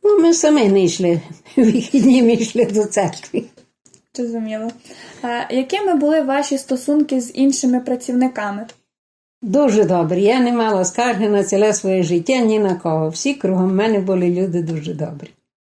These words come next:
Speaker 2: А опишіть, будь ласка, коло ваших, е, близьких знайомих, друзів на роботі.
Speaker 1: Ну, я кажу, на роботі були в мене дуже добрі. Я була між ними маленька, вони мене поважали,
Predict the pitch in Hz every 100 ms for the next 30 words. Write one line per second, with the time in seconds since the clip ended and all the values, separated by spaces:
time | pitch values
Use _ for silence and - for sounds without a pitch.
0 | _ - - - _ 254 - - 269 320
1 | 392 285 254 285 285 294 - 269 277 277
2 | 262 247 247 247 - 233 226 - - 226
3 | 214 254 262 - 233 226 226 233 233 311
4 | 339 320 - - 247 277 320 294 294 -
5 | - - - 247 254 254 220 - - 254
6 | _ _ _ _ _ _ _ _ - 277
7 | 311 330 330 262 226 233 233 233 220 226
8 | 226 208 196 202 196 185 185 175 185 202
9 | 226 180 175 214 202 196 196 - _ _
10 | _ _ 277 247 247 233 220 214 208 220
11 | 214 196 190 175 214 269 247 233 226 226
12 | 214 196 185 185 180 165 165 240 262 226